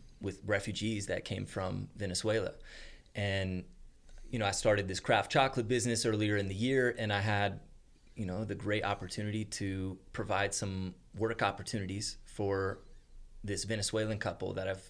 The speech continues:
come to j-, just fall in love with and, and become family. And, um, they were in Venezuela just, like,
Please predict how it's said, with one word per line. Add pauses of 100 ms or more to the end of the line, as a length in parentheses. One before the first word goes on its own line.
(140)
come
to
j-, (300)
just
fall
in
love
with
and,
and
become
family.
And, (680)
um, (880)
they (380)
were
in (160)
Venezuela
just,
like,